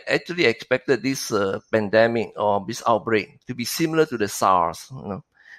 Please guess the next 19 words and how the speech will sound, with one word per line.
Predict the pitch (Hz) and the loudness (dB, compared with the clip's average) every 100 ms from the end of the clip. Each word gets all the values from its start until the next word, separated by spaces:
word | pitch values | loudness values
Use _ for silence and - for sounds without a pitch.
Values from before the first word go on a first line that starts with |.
| - | 0
And | 113 117 117 113 | 4 6 4 4
from | 156 143 | 0 2
the | |
experience | 117 - 160 180 | 0 0 -2 0
of | 131 | 0
the | 104 | -2
sars, | - 131 110 107 120 - | 2 4 6 4 0 -2
uh, | 107 | 0
it | 113 | 0
was | 110 - | -2 2
relatively | 139 143 143 120 135 120 | 2 2 -4 -4 -4 -4
short. | - - 127 131 - _ _ _ _ | -4 -2 2 2 2 _ _ _ _
It | - | -4
was | 120 | -2
contained | - 113 139 131 | -2 -2 -2 -4
within, | 107 101 113 117 | -4 0 0 0
uh, | 101 98 104 101 | -2 -2 -6 -12
six, | - 127 - _ _ _ - | -8 -8 -8 _ _ _ -14
uh, | - | -12